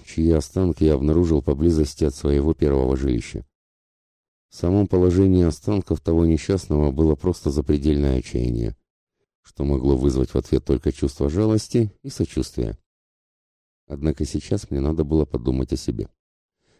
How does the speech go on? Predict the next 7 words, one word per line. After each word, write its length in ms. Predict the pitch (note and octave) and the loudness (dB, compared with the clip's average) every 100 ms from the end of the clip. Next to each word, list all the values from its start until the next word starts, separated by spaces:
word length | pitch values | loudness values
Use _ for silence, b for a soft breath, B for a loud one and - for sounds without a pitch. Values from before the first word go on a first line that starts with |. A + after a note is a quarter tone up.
| _ | _
И 60 | G#2+ | -2
только 280 | B2+ A#2 A#2 | 2 2 4
поэтому 460 | A#2+ B2 C3 C3+ | 4 4 2 4
я 100 | C3 | 4
постепенно 720 | B2 A#2 - - F#2+ F#2+ A2 G#2+ | 2 0 0 2 4 4 2 2
двигался 540 | E2+ E2 D2 D#2+ F2 | 2 2 2 -2 -2
дальше. 400 | C2+ A#1 - B1 | -2 -4 -6 -16